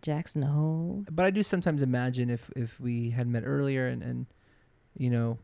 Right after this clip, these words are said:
Speaker 2: our M-, Amelia, who's amazing,
Speaker 1: The
Speaker 2: uh,
Speaker 1: most.
Speaker 2: our baby, not the character on the show, um,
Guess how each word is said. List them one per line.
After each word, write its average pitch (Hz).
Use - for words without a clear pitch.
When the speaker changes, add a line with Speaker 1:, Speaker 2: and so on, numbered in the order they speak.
Speaker 2:
our 120
M-, 120
Amelia, 123
who's 120
amazing, 117
Speaker 1:
The 123
Speaker 2:
uh, 160
Speaker 1:
most. -
Speaker 2:
our 123
baby, 117
not 123
the 117
character 117
on 120
the 113
show, 113
um, 117